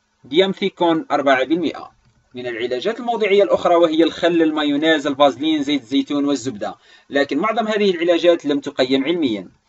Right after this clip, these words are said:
تستعمل مضادات داء القمل المستخدمة لقمل الرأس أيضًا لعلاج قمل العانة وقمل الرأس. يمكن معالجة إصابة رموش العين بفعالية فازلين خاص بالعيون.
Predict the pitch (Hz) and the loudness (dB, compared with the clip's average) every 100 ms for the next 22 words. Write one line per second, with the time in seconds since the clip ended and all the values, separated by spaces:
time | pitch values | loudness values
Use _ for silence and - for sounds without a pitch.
0 | _ _ _ _ _ - - 123 123 127 | _ _ _ _ _ -12 -6 -4 -4 -6
1 | 127 127 127 233 - 226 208 202 190 196 | 0 0 2 -2 -2 0 0 0 -2 -4
2 | 190 170 180 165 175 165 170 170 165 156 | -6 -8 -10 -8 -6 -6 -4 -4 -2 -2
3 | 147 - - 156 156 151 139 147 143 147 | -4 -6 -10 -8 -6 -6 -4 -2 -2 -4
4 | 147 147 143 135 139 139 139 135 139 135 | -4 -4 -4 -2 -2 -2 -2 -2 0 0
5 | 127 123 - - _ _ _ _ - 139 | 0 -2 -4 -20 _ _ _ _ -2 -2
6 | 135 127 127 214 233 233 - 202 196 196 | -2 -4 0 0 0 -6 -6 0 0 2
7 | 190 185 190 175 156 170 175 170 170 160 | 0 0 -2 -2 0 0 0 0 2 2
8 | 160 160 165 165 143 151 139 147 147 143 | 4 4 2 2 2 2 2 -4 -6 -8
9 | - 151 139 - 123 120 156 113 98 | -4 -2 -2 -4 -10 -6 -6 -6 -10